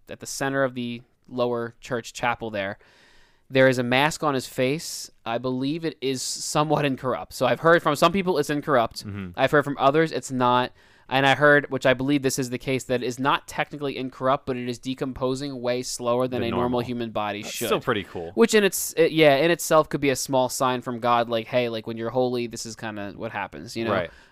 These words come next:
Speaker 1: Um, so his bones are still there. Uh, y-, he's dressed right there in his, his mitre and his bishop's outfit.
Speaker 2: He's
Speaker 1: He
Speaker 2: a
Speaker 1: was
Speaker 2: short guy, right?
Speaker 1: He was short. I was just gonna say
Speaker 2: Yeah.
Speaker 1: that. Uh, short person, uh, which is good for me 'cause I'm not the tallest
Speaker 2: <laughs>
Speaker 1: person myself.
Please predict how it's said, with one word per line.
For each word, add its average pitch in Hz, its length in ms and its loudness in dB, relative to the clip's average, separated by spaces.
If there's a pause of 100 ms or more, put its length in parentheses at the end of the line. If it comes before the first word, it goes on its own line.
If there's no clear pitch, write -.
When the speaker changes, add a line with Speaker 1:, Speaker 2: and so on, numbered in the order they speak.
Speaker 1:
Um, 113 280 -2
so 113 300 0
his 120 160 -4
bones 123 300 2
are 127 40 -6
still 123 240 -4
there. 113 300 -2 (380)
Uh, 107 280 -10
y-, 110 160 -12
he's 110 240 -10
dressed - 320 0
right 117 160 0
there 117 200 -2
in 117 80 -6
his, 110 320 -10
his 107 160 -12
mitre 139 320 0
and 135 80 -6
his 117 80 -8
bishop's 123 320 -6
outfit. 123 440 0 (680)
Speaker 2:
He's 117 100 -8
Speaker 1:
He 151 60 0
Speaker 2:
a 143 40 4
Speaker 1:
was 135 80 2
Speaker 2:
short 127 200 4
guy, 82 220 0
right? 85 160 -4
Speaker 1:
He 135 60 -4
was 131 140 -4
short. 180 400 6
I 110 40 -4
was 110 100 -6
just 131 160 -10
gonna 139 160 -2
say 123 220 -2
Speaker 2:
Yeah. 135 60 2
Speaker 1:
that. 151 280 -2 (440)
Uh, 113 300 -2
short - 400 0
person, 139 460 -2 (380)
uh, 113 300 -4
which 110 200 -10
is 110 80 -14
good 131 160 -4
for 113 120 -12
me 113 300 -10
'cause 107 140 -12
I'm 104 100 -12
not 104 200 -12
the - 40 -20
tallest 107 340 -6
Speaker 2:
<laughs> - 20 -16
Speaker 1:
person 120 280 -4
myself. 151 540 2